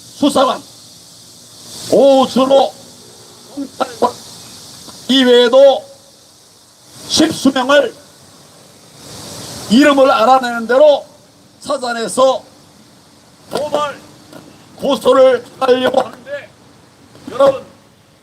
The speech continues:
이 일에 함께해 주시겠습니까?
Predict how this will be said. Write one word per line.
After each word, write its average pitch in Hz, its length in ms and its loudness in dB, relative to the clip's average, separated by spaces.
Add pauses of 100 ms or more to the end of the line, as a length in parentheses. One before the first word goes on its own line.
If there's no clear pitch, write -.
(320)
이 - 40 -20 (140)
일에 269 320 -4 (220)
함께해 269 440 -2
주시겠습니까? 262 760 -6